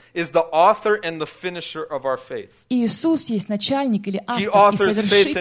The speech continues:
Speaker 1: in our
Speaker 2: нашей
Speaker 1: life.
Speaker 2: веры. Он есть автор нашей
Speaker 1: So when
Speaker 2: веры.
Speaker 1: I share about those testimonies of healing or people getting free,
Speaker 2: И поэтому, когда я делюсь этими свидетельствами, когда люди исцеляются или освобождаются,
Speaker 1: when I talk about what Jesus does,
Speaker 2: когда я говорю о том, что делает Иисус,
Speaker 1: he comes and writes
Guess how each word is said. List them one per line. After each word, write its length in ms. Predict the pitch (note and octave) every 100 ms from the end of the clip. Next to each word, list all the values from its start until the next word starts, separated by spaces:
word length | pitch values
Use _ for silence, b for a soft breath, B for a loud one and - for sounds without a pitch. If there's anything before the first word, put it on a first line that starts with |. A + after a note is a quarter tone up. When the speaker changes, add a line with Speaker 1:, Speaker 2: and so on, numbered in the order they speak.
| -
Speaker 1:
in 60 |
our 20 | B3
Speaker 2:
нашей 320 | A#3+ A#3+ A#3
Speaker 1:
life. 80 | E3+
Speaker 2:
веры. 320 | G3+ F3+ F3
Он 260 | - D4 D#4
есть 240 | A3+ G3 -
автор 320 | G#3+ G3 G#3+
нашей 260 | G3+ F#3+ G3
Speaker 1:
So 240 | F#3 G#3
when 140 | G#3 A3
Speaker 2:
веры. 40 |
Speaker 1:
I 100 | G#3+
share 320 | G#3 - A#3+
about 260 | A3 F#3 F3+
those 240 | G3+ F3+
testimonies 720 | - A3 A3 - F#3+ F#3 E3+ D3+
of 100 | D#3
healing 380 | - G3+ F#3+ E3
or 60 |
people 360 | D#3 F3+ F3 E3
getting 320 | D#3 D#3 D3
free, 400 | - F3+ E3 G#2 -
Speaker 2:
И 120 | A#3
поэтому, 340 | C#4 C#4 C4
когда 220 | B3 A#3+
я 120 | C#4 C4+
делюсь 360 | B3 C4 C4
этими 240 | A3 A#3 A3
свидетельствами, 840 | G#3 A#3+ B3+ B3 G3+ - G3+ G3
когда 260 | G3 G3 G#3
люди 240 | A3 G#3
исцеляются 640 | G#3 - A#3 A#3 A3+ G#3 G3+
или 60 | G3
освобождаются, 680 | G3 F#3+ G3 G3+ A3 F#3+
Speaker 1:
when 80 | F#3
I 120 | G3
talk 340 | C#3+ - A#3+ A#3
about 220 | F#3 G3
what 140 | F3+ D#3
Jesus 560 | C#3 G3+ G3 E3+ -
does, 480 | C3 F3 D#3+ G2+ -
Speaker 2:
когда 200 | G#3+ G#3+
я 100 | C4+
говорю 300 | A#3+ B3+ C#4+
о 80 | C#4+
том, 240 | C4+ C#4
что 160 | A#3+ A#3
делает 420 | F#3 C4 B3+ G#3+
Иисус, 480 | G#3 - C4 F3 - -
Speaker 1:
he 120 | G3+
comes 460 | - A3 A#3+ G3+
and 160 | F#3 F3
writes 500 | F3 G3+ F#3+ - -